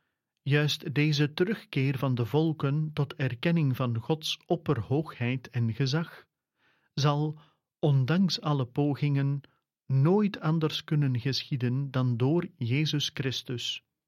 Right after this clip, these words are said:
Immers, de apostel waarschuwt ons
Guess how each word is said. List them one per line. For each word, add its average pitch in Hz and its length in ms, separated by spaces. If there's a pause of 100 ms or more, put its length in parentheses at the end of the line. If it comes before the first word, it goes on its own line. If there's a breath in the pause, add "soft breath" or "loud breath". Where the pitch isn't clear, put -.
(800)
Immers, 147 520 (340 soft breath)
de 135 160
apostel 160 800
waarschuwt 127 640
ons 120 480